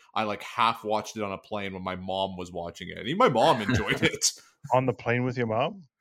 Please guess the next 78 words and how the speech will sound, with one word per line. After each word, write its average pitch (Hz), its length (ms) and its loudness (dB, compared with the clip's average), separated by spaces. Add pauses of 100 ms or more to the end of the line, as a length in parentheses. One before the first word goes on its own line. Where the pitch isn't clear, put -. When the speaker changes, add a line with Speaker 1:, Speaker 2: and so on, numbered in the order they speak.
(220)
Speaker 1:
She, 240 260 2
she 269 260 6
was 240 180 2
watching 180 340 4
it 156 120 2
by 151 140 8
herself. 156 200 4
Like, 123 100 0
I 143 100 8
was, 156 140 6
like, 120 140 2
playing 139 260 4
the 127 60 -2
Switch 139 180 0
or 143 40 2
whatever, 131 160 4
and 120 40 2
I 123 40 4
was 120 100 2
just 113 100 -8
kinda, 131 120 0
like, 113 220 2 (220)
like, 110 180 2 (260)
out 135 120 6
of - 40 -2
the 120 60 -2
corner 131 240 4
of 127 60 4
my 123 140 6
eye 123 240 8
looking 117 300 0
at 123 120 2
it, 117 40 2
like, 156 120 2
"Oh, 285 140 2
yeah, 269 200 2
like, 190 120 2
was 175 100 -2
that 233 160 0
scene, 127 240 -4
right?" 113 200 2
Like, 113 160 4
I 117 80 6
knew 113 180 4
it 113 60 0
was 113 120 0
happening. 147 460 2 (320)
And 127 100 4
even 220 180 6
she, 214 200 6
like, 135 120 8
when 156 120 6
she 185 140 -2
finished, 202 260 4
she's 123 160 -4
like, 143 180 4
"Yeah, 349 200 4
no, 370 100 6
that 349 120 4
movie 359 120 4
was 330 140 6
really 240 160 4
good." 269 340 6 (400)
Speaker 2:
<laughs> - 40 -4
Speaker 3:
Okay, 262 440 8 (560)
cool. 349 220 8 (1300)
I 117 100 6
know 117 80 6
Speaker 2:
Plus, 110 120 8
Speaker 3:
very 120 140 10
Speaker 2:
as 127 80 6
Speaker 3:
little 131 160 8
Speaker 2:
video - 80 8
game 95 100 8
Speaker 3:
about 92 80 6
it. 92 40 4
Speaker 2:
movies 87 200 0
go, 85 280 4